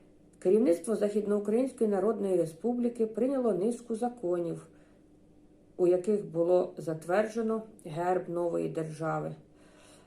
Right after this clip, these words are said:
зображення золотого лева на синьому тлі. А прапором з У Н Р був затверджений синьо-жовтий прапор.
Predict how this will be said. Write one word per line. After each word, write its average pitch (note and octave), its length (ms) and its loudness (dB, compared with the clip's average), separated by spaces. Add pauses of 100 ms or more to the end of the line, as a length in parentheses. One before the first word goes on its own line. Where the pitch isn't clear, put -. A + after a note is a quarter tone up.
(120)
зображення E3 720 2 (260)
золотого D#3+ 600 -4
лева A#3+ 380 2
на F#3 180 -4
синьому E3+ 520 -6
тлі. C#3 360 -14 (1400)
А F3 100 -6
прапором E3+ 680 0
з D3 140 -10
У F3 100 0
Н D#3+ 160 0
Р C#3 240 -4 (520)
був E3+ 240 -4
затверджений A#3+ 800 -2
синьо-жовтий E3 840 -8
прапор. C#3 480 -12